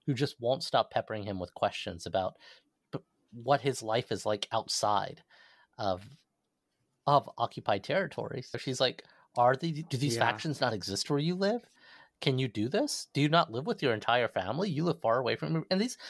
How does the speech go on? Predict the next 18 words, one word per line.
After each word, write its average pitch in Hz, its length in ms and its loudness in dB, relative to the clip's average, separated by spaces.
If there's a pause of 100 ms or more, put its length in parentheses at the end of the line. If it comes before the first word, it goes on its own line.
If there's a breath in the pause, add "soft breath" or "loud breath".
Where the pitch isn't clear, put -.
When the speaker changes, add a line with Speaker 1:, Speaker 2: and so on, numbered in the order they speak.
(100)
Speaker 1:
believe 330 200 2
it 339 40 2
or 226 60 4
not, 175 140 4
these 185 140 0
are 220 80 4
somewhat 190 400 2
innocent 147 380 0
questions 139 380 0
that 110 80 4
I've 113 100 4
had 123 220 2
kids 117 260 -4
in 101 160 -4
foreign 107 280 -2
countries 101 340 -4
ask 147 320 0
me, 95 200 -8